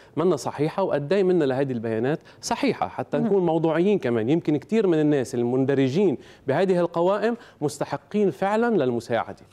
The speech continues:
Speaker 1: وبيستاهلوا
Speaker 2: مم.
Speaker 1: المساعدة.
Speaker 2: لا، أكيد إحنا ما عم نقول
Speaker 1: نعم،
Speaker 2: مش
Speaker 1: وبالت-،
Speaker 2: الكل يعني، بس كان
Speaker 1: مية بالمية.
Speaker 2: فيها خلل كبير وفيها،
Speaker 1: صح، فيها خلل.
Speaker 2: وفيها ناس لا، هن مستحقين.
Speaker 1: فيها
Speaker 2: بالنهاية
Speaker 1: خ-،
Speaker 2: في عملية غربلة
Speaker 1: فيها
Speaker 2: عم بتصير.
Speaker 1: خلل. الجيش،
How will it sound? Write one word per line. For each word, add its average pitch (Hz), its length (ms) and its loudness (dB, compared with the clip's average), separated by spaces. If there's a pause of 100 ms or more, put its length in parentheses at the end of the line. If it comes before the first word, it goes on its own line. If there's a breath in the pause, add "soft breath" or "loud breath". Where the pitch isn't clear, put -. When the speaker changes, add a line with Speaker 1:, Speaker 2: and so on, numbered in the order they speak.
Speaker 1:
وبيستاهلوا 131 580 0
Speaker 2:
مم. 247 60 2
Speaker 1:
المساعدة. 104 400 -6 (180)
Speaker 2:
لا، 294 60 0
أكيد 302 380 -2
إحنا 254 180 -2
ما 247 60 2
عم 277 140 2
نقول 269 140 0
Speaker 1:
نعم، 277 140 0
Speaker 2:
مش - 180 -4
Speaker 1:
وبالت-، 311 200 -2
Speaker 2:
الكل 381 140 2
يعني، 208 300 0
بس 165 80 2
كان 175 100 4
Speaker 1:
مية 370 100 4
بالمية. 339 160 2
Speaker 2:
فيها 349 160 4
خلل 311 380 0
كبير 302 380 0
وفيها، 415 560 2
Speaker 1:
صح، 403 40 -18
فيها 208 220 2
خلل. 196 380 0
Speaker 2:
وفيها 427 420 2
ناس 370 280 -2
لا، 381 60 4 (180)
هن 330 180 0
مستحقين. 277 520 -2
Speaker 1:
فيها - 180 2
Speaker 2:
بالنهاية 320 320 0
Speaker 1:
خ-، - 40 -4
Speaker 2:
في 349 100 0
عملية 349 440 2
غربلة 294 340 2
Speaker 1:
فيها 196 220 2
Speaker 2:
عم 196 60 2
بتصير. 185 180 -2
Speaker 1:
خلل. 160 380 0
الجيش، 139 800 0